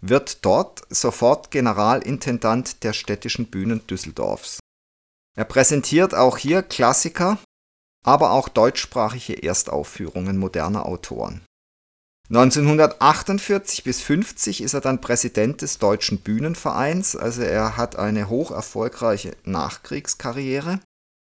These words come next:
Und er ist dann auch von einundfünfzig bis fünfundfünfzig Geschäftsführer der Neuen Schauspiel G M B H.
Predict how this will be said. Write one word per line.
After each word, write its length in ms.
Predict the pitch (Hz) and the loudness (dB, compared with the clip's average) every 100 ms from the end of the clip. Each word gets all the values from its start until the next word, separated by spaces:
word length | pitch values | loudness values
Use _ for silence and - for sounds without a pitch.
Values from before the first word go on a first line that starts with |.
| _ _ _ _ - | _ _ _ _ 0
Und 460 | 135 143 151 147 - | 2 2 -2 -6 -4
er 260 | 113 120 127 | 2 4 2
ist 160 | - | -2
dann 160 | 151 120 | -4 -2
auch 160 | 110 123 | -2 -2
von 160 | 131 | -4
einundfünfzig 840 | - 104 120 147 - 147 - - | -2 0 0 -2 -4 -6 -6 -10
bis 140 | - - | -8 -10
fünfundfünfzig 920 | - 120 - 135 120 127 - 113 - | -4 -6 -6 -10 -6 -8 -8 -14 -10
Geschäftsführer 760 | 113 - 120 - - 127 117 110 | -4 -2 -2 -4 -10 -4 -2 -2
der 140 | 101 | -2
Neuen 240 | 98 101 | 0 -2
Schauspiel 600 | 101 82 82 104 - 65 | -4 -2 -2 -4 -8 -12
G 160 | - - | -10 -8
M 140 | 80 | -8
B 140 | 71 69 | -6 -8
H. 260 | 69 60 | -8 -10